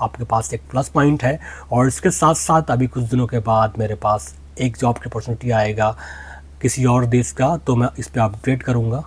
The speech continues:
और डालता रहूँगा। तो अगर आपके पास skill है, सबसे ज़रूरी है skill, और अगर आपके पास skill है तो आपको visa जल्दी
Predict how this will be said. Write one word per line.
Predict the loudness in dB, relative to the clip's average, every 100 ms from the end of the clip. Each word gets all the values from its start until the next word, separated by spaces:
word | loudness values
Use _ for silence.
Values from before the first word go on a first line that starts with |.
| -6
और | -2
डालता | -2 0
रहूँगा। | 0 2 2
तो | 2
अगर | 4
आपके | 2 2
पास | 0 0
skill | -6 0 2 2
है, | 0
सबसे | -4 -2
ज़रूरी | 0 2 2
है | 0
skill, | -2 -2 -2 -2 -14 -20 -14 -4
और | -4
अगर | 0 0 0
आपके | -2
पास | -2 -4 -4
skill | -8 -4 -2
है | 0 0
तो | 0
आपको | -2 -2 -6
visa | -8 -6 -4 -6
जल्दी | -4 -4 -4